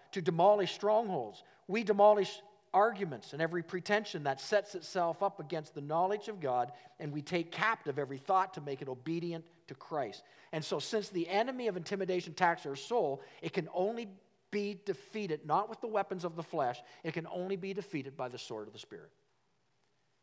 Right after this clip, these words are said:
And it's relevant. It happens. It's around. It exists.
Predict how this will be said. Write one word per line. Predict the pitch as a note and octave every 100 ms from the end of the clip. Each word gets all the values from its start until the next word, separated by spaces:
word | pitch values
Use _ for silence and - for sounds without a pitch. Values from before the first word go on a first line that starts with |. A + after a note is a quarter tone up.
| _ _ _
And | D#3+ F3
it's | G3 -
relevant. | B3 D4 - - _ _ _ _ -
It |
happens. | - G#3+ - - - _ _ _ _ _
It's | -
around. | C3+ C#3 G2+ - _ _ _ _
It | B2+
exists. | A#2+ A2 F#2 -